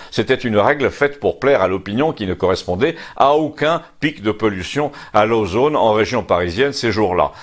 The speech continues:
Ah bon, et comment le savez-vous ? Eh ben, pendant ces trois jours, il suffisait d'aller contrôler auprès d'Air Paris, avec votre téléphone portable, la carte de pollution à l'ozone. En temps réel. Il suffisait donc de co-, de regarder l'écran et on voyait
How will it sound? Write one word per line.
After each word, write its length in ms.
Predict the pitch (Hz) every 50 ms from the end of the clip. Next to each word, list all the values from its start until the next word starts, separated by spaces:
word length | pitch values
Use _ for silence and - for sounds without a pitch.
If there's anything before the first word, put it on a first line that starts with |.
| - - -
Ah 80 | 95 95
bon, 160 | 110 147 143
et 40 | 120
comment 220 | - 120 110 110
le 60 | 98
savez-vous ? 380 | - - 95 90 107 131 170 175
Eh 60 | 131
ben, 160 | 104 127 120 - - - - - - -
pendant 280 | - 143 156 165 160 -
ces 120 | 147 131
trois 220 | - - 117 107
jours, 180 | 101 131 170 165
il 60 | 131
suffisait 420 | - - 127 - 117 110 101 139 147
d'aller 220 | 120 107 101 110
contrôler 540 | 98 104 101 85 - 101 110 151 165 147 - - - - - -
auprès 320 | 110 107 - - 110 95
d'Air 280 | 90 113 147 131 - -
Paris, 340 | - 117 110 104 117 165 185 - -
avec 220 | 107 92 90 85
votre 160 | 87 90 87
téléphone 320 | - 117 101 95 - 101 -
portable, 420 | - 90 82 - 147 170 156 110
la 80 | 107 95
carte 320 | - - 170 156 - -
de 140 | 110 95 98
pollution 580 | 92 - 170 170 147 127 107 - - 135 123 107
à 40 |
l'ozone. 440 | 95 98 98 87 78 92 87 90 104 104 - - _ _ _ - - - - - - - -
En 100 | 131 139
temps 220 | 139 143 170 170 143
réel. 400 | 117 113 98 90 87 92 - - - - - - - - - -
Il 80 | 113 107
suffisait 400 | - 117 - 113 107 101 139 170
donc 220 | 147 127 127 113
de 80 | 98 95
co-, 200 | - 110 110 113
de 100 | 95 95
regarder 340 | 98 107 127 135 139 139
l'écran 280 | 107 95 98 - 170 180
et 40 | 160
on 100 | 131 110
voyait 360 | 101 110 117 135 170 190 -